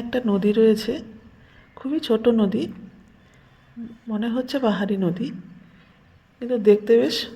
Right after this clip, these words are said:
ভালো লাগছিল। এই যে দেখো, খুব একটা জল নেই। এই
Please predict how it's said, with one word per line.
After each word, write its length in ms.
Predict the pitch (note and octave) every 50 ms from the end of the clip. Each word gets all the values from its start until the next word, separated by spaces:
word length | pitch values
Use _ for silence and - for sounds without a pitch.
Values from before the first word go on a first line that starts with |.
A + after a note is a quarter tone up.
| - - - _ - -
ভালো 180 | - - F3+ F#3 F3+ F3+
লাগছিল। 340 | E3+ F3+ F#3 - - - - - - - _ - _ _ _ _ _ _ _ _ - - _ - _ _ _ _ _ _ _ _ _ _ _ _ _ _ _ _ _ _ _ _ _ _ _ _ _ _ _ _ _ _ _ - G#3+
এই 80 | G3+ G3 -
যে 80 | A3 G#3+ G#3+
দেখো, 240 | G3+ G3+ - - D#4 E4+ - _ _ _ _ _ _ _ _ _ _ _ _ _ _ _ _ _ _ _ _ _ _ _ _ _ _ _ _ _ _ _ _ _ _ _ _ _ - -
খুব 160 | - A#3+ A3+ A#3+ B3
একটা 160 | B3+ B3 D4 C4+ A#3 G#3+
জল 160 | G#3 G3+ A3 A#3+ B3 G#3+
নেই। 120 | F#3+ G#3+ - - - - - - - - - - _ _ _ _ _ _ _ _ _ _ _ _ _ _ _ _ _ _ _ _ _ _ _ _ _ _ _ _ _ _ _ _ _ _ _ _ _ _ _ _ _ _ _ _ _ - - - - - - - - _ - - _ _ _ _ _ _ _ _ _ _ _ _ _ - _ _ - - - - - - - - - - - - F#3+
এই 80 | F#3+